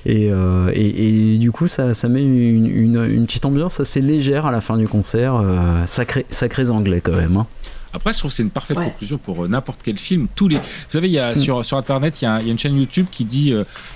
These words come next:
Speaker 2: euh, tous les, tous les fins de films avec, euh, Walk on Line de Dire Straits. Je sais pas si vous avez déjà vu cette, euh, cette chaîne YouTube, donc je vous la conseille. Et ben, je pense qu'on pourrait faire tous les fins de films avec, euh, Always Look on the Bright Side of Life. D'ailleurs, au, au final, c'est genre,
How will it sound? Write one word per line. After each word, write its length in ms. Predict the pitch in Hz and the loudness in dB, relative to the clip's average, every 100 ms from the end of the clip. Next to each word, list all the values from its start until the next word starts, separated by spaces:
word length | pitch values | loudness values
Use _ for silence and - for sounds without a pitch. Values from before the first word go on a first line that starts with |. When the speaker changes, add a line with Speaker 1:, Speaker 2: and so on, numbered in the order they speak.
| - | -4
Speaker 2:
euh, 80 | 104 - | -4 0
tous 120 | 175 | 2
les, 200 | 151 131 | 2 2
tous 160 | - | 0
les 80 | 143 | -2
fins 160 | - 170 | 0 -2
de 60 | |
films 340 | 165 - 190 180 | -2 0 2 2
avec, 380 | 127 143 - 131 | 2 -2 -2 0
euh, 120 | 117 | 2
Walk 240 | 117 139 | 0 0
on 40 | 147 | 0
Line 260 | 143 151 | 0 2
de 140 | 147 123 | 2 0
Dire 300 | 120 127 123 | 0 -2 -4
Straits. 320 | - 127 - | -6 -6 -6
Je 60 | 95 | -4
sais 100 | - | 0
pas 60 | |
si 120 | 110 | 0
vous 60 | 123 | 0
avez 80 | 127 | 0
déjà 240 | 127 123 | 0 0
vu 180 | 123 131 | 0 -2
cette, 300 | - 110 - | -2 -2 -2
euh, 180 | 101 98 - - - - | -2 -2 -6 -18 -20 -16
cette 180 | - 110 | -6 -4
chaîne 240 | - 127 120 | -2 0 2
YouTube, 320 | 117 - 151 | 2 2 2
donc 120 | 117 | 0
je 40 | |
vous 80 | 95 | 0
la 80 | 110 | -4
conseille. 460 | - 113 - 165 196 - - - | -2 -4 -2 -2 -4 -8 -8 -4
Et 80 | 113 | -2
ben, 180 | 120 - | -4 -4
je 100 | 123 | -2
pense 200 | 139 196 | 0 0
qu'on 40 | 165 | -2
pourrait 160 | - | -2
faire 200 | 139 - - | -4 -6 -4
tous 140 | - 247 | 0 2
les 80 | 180 | 4
fins 180 | 180 | 2
de 60 | 165 | -2
films 280 | - 214 202 | 0 2 2
avec, 340 | 139 165 - | 2 0 -2
euh, 320 | 135 120 113 117 | 0 2 0 0
Always 280 | 175 165 165 147 | 0 2 2 0
Look 160 | 151 | 0
on 140 | 170 170 | 0 0
the 80 | |
Bright 240 | 131 120 127 | 0 -2 -2
Side 160 | 135 | -2
of 120 | 131 170 | -2 0
Life. 200 | 165 120 | 0 0
D'ailleurs, 200 | 117 113 | 0 0
au, 60 | 120 - | -4 -6
au 60 | 135 | -6
final, 340 | - 160 170 | 0 2 2
c'est 160 | 180 127 | 0 0
genre, 160 | 110 | 2